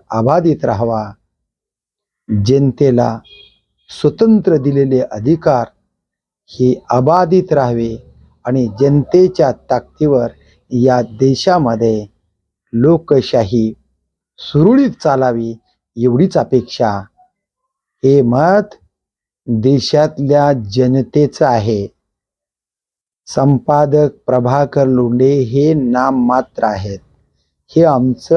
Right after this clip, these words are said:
आम्ही कर्तव्य निभवत असतो. तुम्ही कसं वागावं आपण ठरवा. तुम्ही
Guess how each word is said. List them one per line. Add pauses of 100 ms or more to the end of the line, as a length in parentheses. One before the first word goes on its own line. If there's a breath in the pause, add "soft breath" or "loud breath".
(140)
आम्ही
कर्तव्य
निभवत
असतो. (640)
तुम्ही (140)
कसं
वागावं (200)
आपण
ठरवा. (800)
तुम्ही